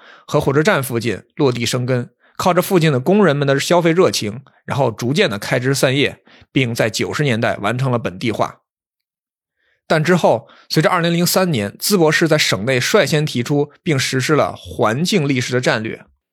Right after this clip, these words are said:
关停拆迁了中心城区附近的好几千家的水泥啊、啊，燃煤炉窑、化工等重型污染企业，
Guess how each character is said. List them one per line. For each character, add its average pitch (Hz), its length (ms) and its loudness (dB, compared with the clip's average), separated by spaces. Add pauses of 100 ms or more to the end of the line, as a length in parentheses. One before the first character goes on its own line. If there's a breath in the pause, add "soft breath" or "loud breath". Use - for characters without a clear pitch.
(160)
关 175 220 2
停 123 280 -4
拆 180 240 -2
迁 180 160 0
了 139 100 2
中 180 200 0
心 180 140 2
城 143 160 -4
区 139 160 -2
附 160 180 -2
近 143 160 0
的 104 200 -4 (260)
好 156 180 0
几 170 100 0
千 202 220 2
家 175 140 4
的 131 80 0
水 101 260 0
泥 104 180 -4
啊、 127 260 0 (380)
啊， 104 260 2
燃 113 200 0
煤 156 180 2
炉 143 180 0
窑、 120 240 4 (140)
化 139 220 0
工 160 240 0
等 117 200 -4
重 156 200 2
型 151 160 0
污 175 100 2
染 131 160 2
企 101 200 -4
业， 92 160 -10